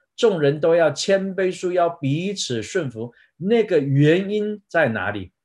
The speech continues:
哎，我们看见在这里彼得讲得非常清楚，神阻挡骄傲的人，赐恩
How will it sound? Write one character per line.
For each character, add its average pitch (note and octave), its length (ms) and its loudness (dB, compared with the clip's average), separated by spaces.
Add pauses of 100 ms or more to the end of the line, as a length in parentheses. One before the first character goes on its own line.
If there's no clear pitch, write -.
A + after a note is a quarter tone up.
(400)
哎， G#2 280 -14 (160)
我 A2+ 140 -6
们 C3+ 120 -2
看 D3+ 200 -2
见 C#3 380 -2
在 D3 140 -6
这 C#3 140 -2
里 A2+ 280 -6 (140)
彼 A#2+ 120 -8
得 B2 100 -2
讲 B2 180 -6
得 A#2 80 -6
非 D#3+ 140 -6
常 C#3 120 -2
清 D3 220 -8
楚， G2+ 240 -10 (180)
神 D#3 480 0 (300)
阻 E3+ 300 0
挡 A#2+ 320 -2
骄 G3 280 2
傲 F#3+ 440 2
的 A#2 120 -4
人， A#2 320 -4
赐 - 420 -12
恩 F#3 440 -4